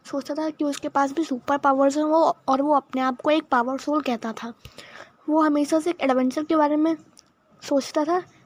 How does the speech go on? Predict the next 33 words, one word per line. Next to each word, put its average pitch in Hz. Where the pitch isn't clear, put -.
जो 277
उसकी 294
ज़िंदगी 247
बदल 254
के 254
रख 233
दे। 254
वो 294
भगवान 254
से 294
हमेशा 269
रोज़ 294
प्रे 294
करता 285
था 320
कि 311
उसका 302
एक 294
तो 330
एक 262
दिन 285
तो 302
कम 285
से 277
कम 294
एडवेंचरस 269
बन 277
जाए 294
जो 277
उसकी 285
ज़िंदगी 277
बदल 277
दे, 269